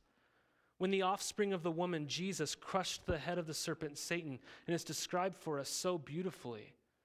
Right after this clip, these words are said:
in Ephesians chapter two. This will be on the screen. It says this, "For by grace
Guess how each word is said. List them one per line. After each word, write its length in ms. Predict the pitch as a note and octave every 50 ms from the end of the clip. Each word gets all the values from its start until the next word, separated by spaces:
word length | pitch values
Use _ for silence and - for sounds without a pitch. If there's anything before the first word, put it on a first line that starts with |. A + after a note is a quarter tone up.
| _ _ _ _ _ _ _ _ _ -
in 100 | D3+ D#3
Ephesians 420 | C#3+ - - D#3+ C#3+ C#3 C#3+ -
chapter 380 | - - D3+ B2 A#2 - - -
two. 380 | - - - A#3 F#3 - - - - _ _ _ _ _ _ _ _ _ _ _ _ _ _ _ _ _ _ _ _ _ -
This 140 | C#3+ C#3+ -
will 80 | E3 C#3+
be 100 | D3 D3+
on 100 | C#3 C3
the 40 |
screen. 460 | A#2+ - - - - F3 F3+ E3+ D3 B2
It 80 | B2
says 260 | - - C#3 B2+ B2+
this, 680 | C3 D3+ D#3+ C#3+ A2+ A2 - - - - - - - - _ _ _ _ _ _ _ _ _ _ _ _ _ _ _ _ _ _
"For 180 | - - F#3 F#3
by 200 | D#3 G3 F#3 F3+
grace 840 | E3 - - E3 F3+ F#3+ F#3+ D#3+ A2+ - - - - - - -